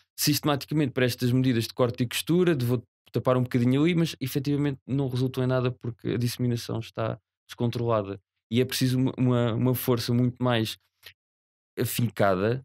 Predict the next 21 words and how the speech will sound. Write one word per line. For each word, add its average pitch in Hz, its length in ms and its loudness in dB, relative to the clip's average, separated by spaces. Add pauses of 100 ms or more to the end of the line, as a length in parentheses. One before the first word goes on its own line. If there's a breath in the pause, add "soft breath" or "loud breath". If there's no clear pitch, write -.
(160)
do 120 120 -4
que - 220 -18
medidas 127 420 2
que - 140 -12
são 135 120 -2
simplesmente 131 600 -2
ficam 131 260 0
na 127 140 2
rama 120 360 2 (100)
e 131 80 -10
que 151 100 0
as 135 80 0
pessoas 139 260 0
pensam. 156 480 -2 (580)
Bem, - 300 0
eu, 131 140 2
eu 135 80 2
tava 120 240 4
com 120 260 2
outras 120 300 4
pessoas 170 340 0